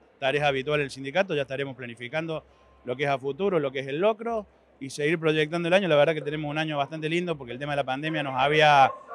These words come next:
bajoneado bastante porque no podíamos hacer encuentros con todos los afiliados y la familia. La verdad que eso nos había bajoneado. Hoy que estamos un poco liberados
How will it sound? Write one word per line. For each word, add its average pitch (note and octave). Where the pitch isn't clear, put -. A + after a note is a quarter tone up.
bajoneado E3+
bastante G3+
porque D3+
no D3+
podíamos D3
hacer D3+
encuentros C#3+
con C3
todos D#3
los D3
afiliados D3
y -
la C3+
familia. D#3+
La D3
verdad D3+
que E3+
eso E3
nos D3+
había E3
bajoneado. G3
Hoy G3
que D#3+
estamos E3
un D3+
poco D3+
liberados D#3+